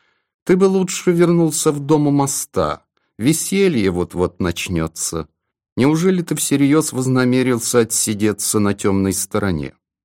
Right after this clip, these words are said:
"Ага", угрюмо откликнулся я, "именно что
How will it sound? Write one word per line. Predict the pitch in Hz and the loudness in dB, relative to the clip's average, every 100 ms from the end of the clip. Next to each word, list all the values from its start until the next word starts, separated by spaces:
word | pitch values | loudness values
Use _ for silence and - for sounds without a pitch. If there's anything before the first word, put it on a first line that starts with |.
| _ _ _ _ _ _ _ _ _ _ | _ _ _ _ _ _ _ _ _ _
"Ага", | 120 135 139 98 101 110 107 107 98 _ _ _ - | 0 0 0 -2 -2 2 2 0 -2 _ _ _ -8
угрюмо | 104 95 98 107 104 98 | -4 0 2 2 2 0
откликнулся | 98 - 101 101 98 98 - | -2 -6 -6 -4 -4 -4 -4
я, | 95 98 101 104 _ _ _ _ _ | -2 0 -2 -4 _ _ _ _ _
"именно | 120 139 143 143 143 143 135 | 0 4 4 4 4 4 0
что | - - 139 135 123 | -4 -4 0 0 0